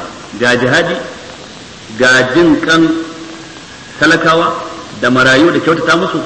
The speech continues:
duka waɗannan nau'ika, nau'ika ne na ibada. Abinda Ibn al-Qayyim ke faɗa cewa kuskure ne ma mutum musulmi ya shahara da wata ibada guda ɗaya a ce kawai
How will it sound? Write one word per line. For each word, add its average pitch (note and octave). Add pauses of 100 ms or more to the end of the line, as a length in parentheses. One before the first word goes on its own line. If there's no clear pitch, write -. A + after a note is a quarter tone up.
duka -
waɗannan F#3
nau'ika, G3
nau'ika G3
ne C#3+
na C#3+
ibada. A2+ (680)
Abinda F#3+
Ibn F3+
al-Qayyim E3+
ke C3
faɗa C3+
cewa G#2+ (640)
kuskure G#3+
ne D#3+
ma E3+
mutum E3
musulmi D3
ya -
shahara D3+
da B2+
wata B2+
ibada B2+
guda A2+
ɗaya C3
a A#2+
ce C3
kawai C3+